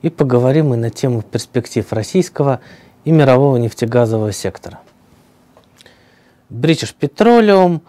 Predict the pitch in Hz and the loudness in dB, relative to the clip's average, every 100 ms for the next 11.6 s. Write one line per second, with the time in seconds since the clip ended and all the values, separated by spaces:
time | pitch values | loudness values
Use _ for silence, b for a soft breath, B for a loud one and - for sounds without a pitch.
0 | b b b b b _ _ _ - 135 | b b b b b _ _ _ -10 -10
1 | _ - 147 143 165 170 165 139 - 147 | _ -8 -8 -2 0 2 2 0 -4 -6
2 | 139 127 139 175 175 165 131 151 - 123 | -4 -4 -2 0 0 -4 -8 -8 -8 -14
3 | - - _ - 143 135 123 117 _ _ | -14 -20 _ -6 -4 -4 -6 -10 _ _
4 | _ _ 120 131 135 151 139 - 131 120 | _ _ -8 -4 -2 -2 -6 -8 -8 -6
5 | 120 113 - 101 - - - _ _ _ | -6 -8 -10 -14 -14 -18 -20 _ _ _
6 | _ _ _ _ _ _ b b b b | _ _ _ _ _ _ b b b b
7 | b b b - - 185 185 208 226 226 | b b b -20 -6 -4 0 0 0 0
8 | 202 196 226 247 208 202 185 180 214 185 | -2 -4 -2 0 0 2 0 -2 -4 -6
9 | - 170 - 180 190 208 190 - 180 170 | -6 -4 -6 -4 -2 0 0 -2 -6 -4
10 | 175 175 165 165 160 170 170 170 160 147 | -2 0 0 -4 -8 -6 -6 -4 -6 -8
11 | - 165 165 - 107 90 | -8 -8 -8 -6 -8 -8